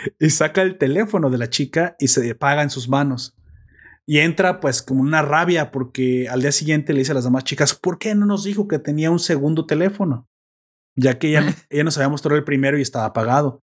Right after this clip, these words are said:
Speaker 1: Y este segundo no dijo nada sobre de él, nos pudimos haber salvado y se apagó en mis manos.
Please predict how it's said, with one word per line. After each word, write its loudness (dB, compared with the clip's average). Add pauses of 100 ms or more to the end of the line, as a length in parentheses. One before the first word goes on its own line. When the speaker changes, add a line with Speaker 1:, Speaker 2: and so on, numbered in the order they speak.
(260)
Speaker 1:
Y 6
este 2
segundo 0
no 0
dijo -2
nada 0
sobre -2
de 0
él, -6 (300)
nos 2
pudimos 2
haber 0
salvado 0
y -2
se 2
apagó 0
en 2
mis -2
manos. -2